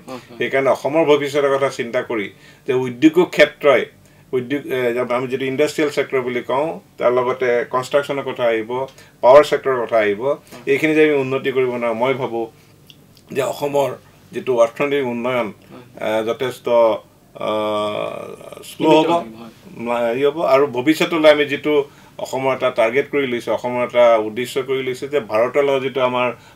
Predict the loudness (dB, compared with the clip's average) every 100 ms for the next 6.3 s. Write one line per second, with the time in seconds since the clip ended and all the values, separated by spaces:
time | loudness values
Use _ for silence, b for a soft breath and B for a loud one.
0 | B 0 2 0 0 0 0 -2 -2 2
1 | 0 -2 -14 b b b -6 -2 0 0
2 | -2 -6 -8 -6 -6 -8 -6 -2 0 2
3 | 2 0 -2 0 0 -2 -4 -2 2 4
4 | 2 2 2 2 0 0 0 0 0 2
5 | 4 2 2 0 4 4 4 0 -2 -2
6 | -2 -2 -6